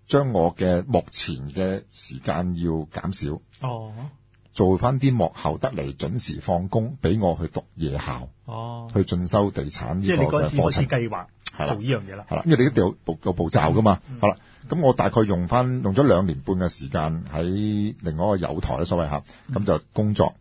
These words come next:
Speaker 1: 然之後夜晚讀書，讀完之後攞咗牌啦，噉啊正式呢，就進軍地產，就二零零四年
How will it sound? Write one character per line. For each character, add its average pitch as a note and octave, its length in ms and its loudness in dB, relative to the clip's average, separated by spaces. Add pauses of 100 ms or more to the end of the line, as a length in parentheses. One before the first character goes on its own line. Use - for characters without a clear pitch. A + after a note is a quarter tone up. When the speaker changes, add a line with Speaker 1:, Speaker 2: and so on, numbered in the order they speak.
Speaker 1:
然 D2+ 120 -6
之 G#2 100 -2
後 G2 60 2
夜 E2 120 0
晚 C#2+ 180 -2
讀 - 180 -10
書， G2 300 -2 (600)
讀 B2+ 80 0
完 F#2 160 0
之 A#2 80 4
後 B2 80 8
攞 G#2+ 180 6
咗 C#3 40 8
牌 D#2 180 2
啦， G2+ 180 4 (140)
噉 A2 140 0
啊 F#2 80 -2
正 F2 280 -4
式 A#2+ 220 0
呢， G2+ 140 0 (320)
就 C#2 200 -2
進 D#2 240 -6
軍 F2+ 260 -2
地 C#2 120 -6
產， D2+ 240 -6
就 D#2+ 60 -4
二 D#2 300 -6
零 C2 640 -8
零 B1 260 -6
四 - 200 2
年 C#2+ 360 -6